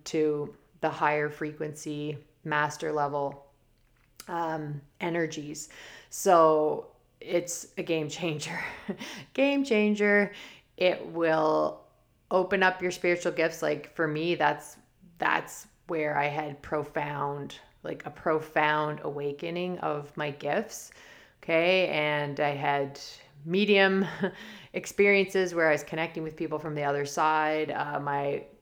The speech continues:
clairvoyance kind of went off the charts. Like, these are things that I had never been aware. I didn't know that I was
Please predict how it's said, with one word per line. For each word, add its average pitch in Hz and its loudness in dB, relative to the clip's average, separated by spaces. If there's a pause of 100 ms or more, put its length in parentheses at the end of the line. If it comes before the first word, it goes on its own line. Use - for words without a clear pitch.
(120)
clairvoyance 160 -4
kind 151 -6
of 143 -14
went 147 -4
off 139 -10
the 151 -8
charts. 156 -2
Like, 156 -4
these 180 -2
are 180 -4
things 160 -6
that - -4
I 147 -4
had 151 -6
never 151 -4 (1040)
been 190 4
aware. 160 6
I 156 2
didn't 165 -2
know 156 -4
that 156 -6
I 156 -2
was 151 -6